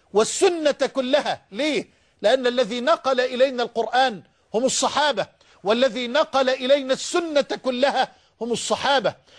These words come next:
هؤلاء يريدون أن يهدموا الصحابة ليبطلوا القرآن والسنة. تدبروا معي أيها الأفاضل. ولذلك أقول أبو حاتم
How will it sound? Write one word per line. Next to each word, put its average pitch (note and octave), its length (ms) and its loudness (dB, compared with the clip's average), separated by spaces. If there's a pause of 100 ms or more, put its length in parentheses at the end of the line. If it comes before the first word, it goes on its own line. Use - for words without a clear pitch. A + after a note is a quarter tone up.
هؤلاء A3+ 600 2
يريدون A#3+ 520 -2
أن A#3 280 -2
يهدموا A3+ 500 2
الصحابة D4 680 0 (360)
ليبطلوا G#3+ 640 0
القرآن G#3+ 560 0
والسنة. F#3+ 560 -2 (240)
تدبروا G#3+ 540 2
معي G3+ 360 -4
أيها A#3 220 4
الأفاضل. G3 600 0 (300)
ولذلك G#3 600 0
أقول A3 480 0 (240)
أبو G#3+ 240 0
حاتم A#3+ 540 -2